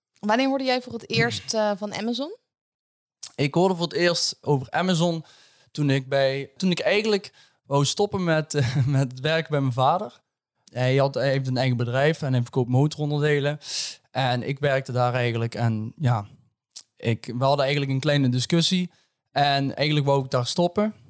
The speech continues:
Speaker 2: En, eh, toen ben ik eigenlijk gaan zoeken op, ja, op YouTube van wat ik eigenlijk allemaal nog meer kon doen. Hoe kon ik eigenlijk voor mezelf kon beginnen. En toen kwam ik eigenlijk bij Amazon terecht. Ja,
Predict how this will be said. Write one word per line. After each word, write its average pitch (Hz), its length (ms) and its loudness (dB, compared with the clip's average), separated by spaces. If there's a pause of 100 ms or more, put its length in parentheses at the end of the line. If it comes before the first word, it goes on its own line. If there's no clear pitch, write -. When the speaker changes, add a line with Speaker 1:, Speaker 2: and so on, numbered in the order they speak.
(240)
Speaker 2:
En, 135 420 0
eh, 117 100 -4
toen 131 180 0
ben 143 100 4
ik 127 80 0
eigenlijk 127 200 0
gaan 131 120 0
zoeken 143 280 0
op, 127 180 0 (540)
ja, 117 200 -2 (120)
op 117 80 -18
YouTube 135 420 0
van 123 280 0
wat 135 140 0
ik 131 80 0
eigenlijk 127 300 -2
allemaal 135 180 0
nog 123 100 4
meer 131 160 4
kon 120 180 -6
doen. 170 300 2 (400)
Hoe 143 140 -16
kon 139 180 0
ik 135 160 0
eigenlijk 131 340 -2
voor 139 120 0
mezelf 131 360 2
kon 175 180 -2
beginnen. 170 420 2 (460)
En 165 360 0
toen 202 180 0
kwam 196 160 0
ik 180 60 -4
eigenlijk 151 300 2
bij 196 100 2
Amazon 214 200 0
terecht. 175 440 0 (260)
Ja, 156 340 0